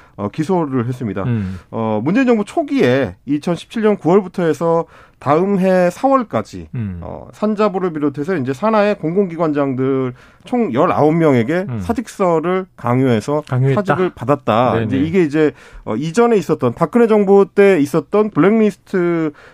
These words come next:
Speaker 1: 어, 파문하고 이제 양상이 상당히 이제 비슷하다라는
Speaker 2: 네네.
Speaker 1: 게 검찰에서 기소를 한 이유인 것 같고요.
Speaker 2: 음.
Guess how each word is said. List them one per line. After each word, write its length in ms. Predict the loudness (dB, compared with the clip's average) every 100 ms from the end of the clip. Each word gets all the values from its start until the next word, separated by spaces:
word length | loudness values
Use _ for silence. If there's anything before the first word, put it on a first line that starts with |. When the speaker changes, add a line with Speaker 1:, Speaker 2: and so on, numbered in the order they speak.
| -6
Speaker 1:
어, 140 | -6
파문하고 580 | 0 2 4 4 2 2
이제 200 | 2 2
양상이 420 | 2 2 4 2
상당히 300 | 0 -2 0
이제 100 | 0
비슷하다라는 840 | -4 -6 -6 -2 2 4 4 2 2
Speaker 2:
네네. 80 | 0
Speaker 1:
게 220 | -2 -4 -8 _ _
검찰에서 480 | -2 -2 0 -2 -2
기소를 380 | -4 -2 -2 -2
한 240 | -2 -2
이유인 560 | -6 -4 0 0 0 -2
것 60 | 0
같고요. 380 | -2 -2 -4 -2
Speaker 2:
음. 240 | -4 -6